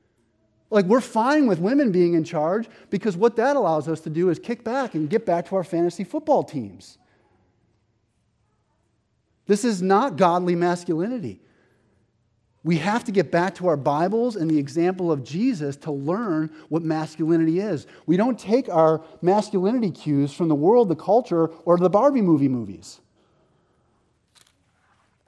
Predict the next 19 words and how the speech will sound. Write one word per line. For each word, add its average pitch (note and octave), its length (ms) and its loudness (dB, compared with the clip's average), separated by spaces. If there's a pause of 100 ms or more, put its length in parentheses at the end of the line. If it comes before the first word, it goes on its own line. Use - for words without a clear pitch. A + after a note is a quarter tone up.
(640)
The D#3 80 -8
Barbie, G#3+ 400 4
the E3+ 260 0
Barbie A3 380 4
movie G#3 280 2
clearly F#3+ 440 0
promotes D#3 500 -2
feminism. C#3+ 640 -4
Now, C#3 460 -4
let C#3 160 -8
me F#3 100 -6
say, F3+ 460 -8 (500)
equality E3+ 640 0
for G3+ 180 -4
women, E3+ 560 -4
we F#3 180 0
should A3+ 240 -6
celebrate A#3 600 0
this. - 440 -14